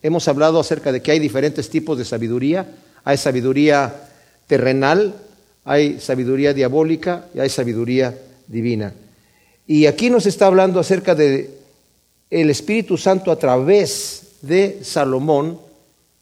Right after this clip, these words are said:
de la sabiduría divina. Y nos empieza diciendo, cada versículo, como vimos, no tiene a veces relación con el que sigue.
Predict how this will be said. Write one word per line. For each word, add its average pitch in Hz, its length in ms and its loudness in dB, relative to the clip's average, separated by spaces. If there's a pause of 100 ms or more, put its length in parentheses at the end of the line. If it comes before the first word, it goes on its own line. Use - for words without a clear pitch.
de 139 100 0
la 131 100 4
sabiduría 135 760 2 (240)
divina. 127 480 -2 (680)
Y 139 60 -8
nos 156 160 4
empieza 220 320 4
diciendo, 214 960 2
cada 220 200 6
versículo, 202 640 2
como 165 180 4
vimos, 202 380 2
no 185 160 0
tiene 220 220 2
a 190 80 4
veces 190 260 0
relación 175 480 2
con 175 180 -2
el 135 120 0
que 143 100 -2
sigue. 151 500 0